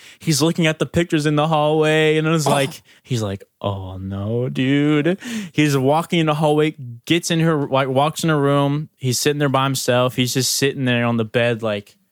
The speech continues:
Speaker 1: "What am I doing, dude?"
Speaker 2: Well, what do you expect? It's a milf, dude. Like, she's <laughs> gonna have a family.
Speaker 1: I
Speaker 2: Like,
Speaker 1: know,
Speaker 2: what?
Speaker 1: but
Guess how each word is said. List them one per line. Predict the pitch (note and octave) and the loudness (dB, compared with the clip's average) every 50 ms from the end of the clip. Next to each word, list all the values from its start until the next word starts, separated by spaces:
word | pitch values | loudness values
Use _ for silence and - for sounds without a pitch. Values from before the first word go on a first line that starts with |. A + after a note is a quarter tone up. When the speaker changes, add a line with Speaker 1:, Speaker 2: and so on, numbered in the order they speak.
| _ _ _ _ _ _ _ _ _ _ _ _ _ _ - | _ _ _ _ _ _ _ _ _ _ _ _ _ _ -8
Speaker 1:
"What | G#2 G#2 A2+ C3 C3+ C3 | -4 0 0 2 2 0
am | B2 G#2+ G#2 | -2 -2 -4
I | F#2+ F#2 F#2+ - _ _ | -4 -6 -8 -10 _ _
doing, | - A2+ B2 C3+ C#3 C3 A#2+ A2+ G#2 | -4 -2 0 0 2 2 0 0 -2
dude?" | G2 G2+ G#2 G#2+ A2+ A2+ A2+ A2+ A2+ A2 - _ _ _ _ - | -2 -4 -2 0 2 2 2 0 -2 -4 -8 _ _ _ _ 0
Speaker 2:
Well, | G#3 A3+ G3+ - - _ _ _ _ _ | 0 0 0 -2 -6 _ _ _ _ _
what | - G3 F#3+ A3 A#3 | 0 2 2 2 2
do | G#3+ | 2
you | B3 B3 | 2 2
expect? | G#3+ E3+ - - - - - A#3 B3 F#3 - - | 2 2 0 -2 -2 0 0 0 0 0 -2 -4
It's | - D3 - - | -4 -2 0 0
a | |
milf, | G3 E3 D3 D#3 G3 A3 F3 A#2+ - - - | 2 2 2 2 2 2 0 -2 -4 -4 -2
dude. | - B2 C#3+ E3+ E3+ E3+ - _ _ | 0 0 0 0 -2 -6 -12 _ _
Like, | - E3+ E3+ D#3+ D3+ - - - | -2 0 0 0 -2 -6 -6 -4
she's | - - A3+ G#3+ - - | 0 0 2 2 2 0
<laughs> | |
gonna | - - D4 A#3+ G3+ | 0 0 2 2 2
have | - - G#3+ F#3+ | 2 2 2 0
a | F#3 | 0
family. | - - - F3+ F#3+ A#3 C#4 C4 F#3 B2 A2 A3 - _ _ _ _ _ E3 G#3 C4 - - - - - | -2 -2 0 0 2 2 4 2 2 2 2 0 -2 _ _ _ _ _ -14 -14 -14 -12 -12 -14 -10 -4
Speaker 1:
I | - B3 A#3 A#3 | -2 0 2 2
Speaker 2:
Like, | A3+ A3 | 2 2
Speaker 1:
know, | A3 A3+ A#3 B3+ | 2 2 2 2
Speaker 2:
what? | B3 A#3+ C#4 A#3+ A#3 | 2 2 2 2 2
Speaker 1:
but | G3+ G3+ F3 - - | 0 0 -2 -4 -8